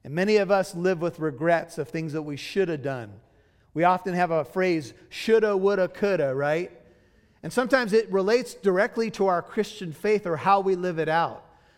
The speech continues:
The church is filled with people with regrets. Not just people who have regrets from the days before they were Christians, but even regrets after they became a Christian.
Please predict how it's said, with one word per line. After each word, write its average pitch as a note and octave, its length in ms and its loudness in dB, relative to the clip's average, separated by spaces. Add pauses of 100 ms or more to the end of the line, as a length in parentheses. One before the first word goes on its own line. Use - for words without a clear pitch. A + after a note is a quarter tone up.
The C#3+ 100 -8
church A#3+ 320 0
is - 180 -4
filled D4+ 440 0
with F#3 220 -2
people D3 360 -4
with B2 200 -8
regrets. C3 720 -8 (420)
Not A3 320 0
just A#3+ 340 2 (180)
people A3 360 0
who F#3+ 380 2 (100)
have G3 220 4
regrets G3 440 0
from G3+ 220 -2
the F#3 80 -2
days F#3 320 2
before B3+ 440 2
they A3 120 4
were D#3+ 140 -2
Christians, D3 500 -6
but E3 220 -4
even A3 320 -4
regrets F3+ 580 0 (480)
after G#3 400 0
they D3+ 100 -4
became C3+ 340 -10
a A2+ 40 -16
Christian. - 480 -18